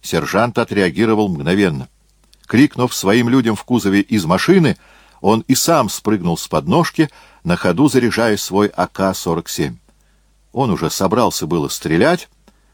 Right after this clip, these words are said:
но тут услышал возглас на английском. Что-то ярко сверкнуло у него под ногами, и он тоже упал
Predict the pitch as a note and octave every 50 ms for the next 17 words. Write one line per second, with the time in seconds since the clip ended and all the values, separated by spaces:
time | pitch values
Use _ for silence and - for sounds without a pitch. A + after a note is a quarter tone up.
0 | _ _ _ - D#2 D#2 - C3+ D3+ D3+ D#3+ D3 - - A2+ C3 - - B2+ A#2+
1 | F2 D#2 F2+ G2 - F#2+ F#2+ G2 - - - F2 F2+ F#2 E2+ D2+ D2+ C#2 C3 -
2 | - - C3+ - - _ _ _ _ _ _ _ _ _ _ _ _ _ _ _
3 | _ - - - G#2 F#2+ - A2+ A#2 A2+ A#2+ C3+ B2+ A#2 - - G#2+ - - -
4 | F#2 A2+ A2+ - G#2+ A2 G#2+ F#2 F2 F2 - - F2 D#2+ D#2+ D2+ D2 D2 C#2+ -
5 | - D2+ B1+ C#2+ D2 D2 - C3+ E3 D#3+ D#3+ D#3+ - _ _ _ _ _ _ _
6 | _ _ _ - C#2+ C2+ C2+ B1+ - - - A#2 B2+ A#2 A#2 A2 - - - -
7 | - D#2 D#2 E2 D#2+